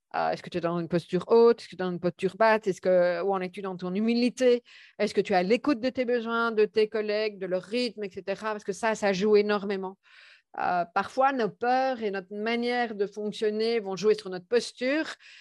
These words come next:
Et c'est ça que l'autre repère et, euh, qui peut faire que l'autre va se sentir en danger. Et si l'autre est également en insécurité, il y a quelque chose qui se joue au niveau du miroir. Moi, j'adore travailler sur les relations miroirs parce que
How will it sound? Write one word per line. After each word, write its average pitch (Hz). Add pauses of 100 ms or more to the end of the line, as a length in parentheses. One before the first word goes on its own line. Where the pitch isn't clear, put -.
(200)
Et 202
c'est 196
ça 233
que 220
l'autre 208
repère 208 (180)
et, 214
euh, 180
qui 190 (140)
peut 196
faire 220
que 214
l'autre 208
va 202
se -
sentir 196
en 190
danger. 226
Et 196
si 190
l'autre 220
est 190
également 220
en 214
insécurité, 214 (340)
il 226
y -
a 214
quelque 208
chose 214
qui 226
se 208
joue 202
au 202
niveau 190
du 185
miroir. 180
Moi, 190
j'adore 214
travailler 202
sur 202
les 190
relations 185
miroirs 202
parce 202
que 180